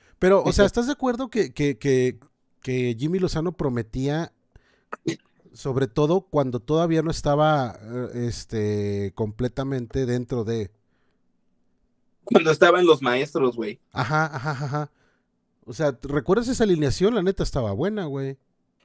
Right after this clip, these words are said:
Speaker 2: ¿Viste? ¿Cómo quieres que Jimmy se les ponga enfrente y les mienta a los directivos, Carlos? Imposible. Pues es la verdad.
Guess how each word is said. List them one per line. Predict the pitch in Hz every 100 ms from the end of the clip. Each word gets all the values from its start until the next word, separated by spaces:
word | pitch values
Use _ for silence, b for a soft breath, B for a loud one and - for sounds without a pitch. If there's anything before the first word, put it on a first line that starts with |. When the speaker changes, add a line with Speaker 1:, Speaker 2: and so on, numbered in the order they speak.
| _
Speaker 2:
¿Viste? | - 160 - 165
¿Cómo | 165 196 190
quieres | 185 185 185
que | 180 156
Jimmy | 151 160
se | 170 147
les | 135
ponga | - 147 151
enfrente | 147 143 147 147 147
y |
les | 147 135
mienta | 135 131 139
a |
los | 135 131
directivos, | 123 113 113 127 117
Carlos? | - 110 90 85 - -
Imposible. | 143 131 - 107 - 123 120 117 101 - _ _ _ _ _
Pues | - 180 202
es | 185
la | 175
verdad. | 170 165 156 -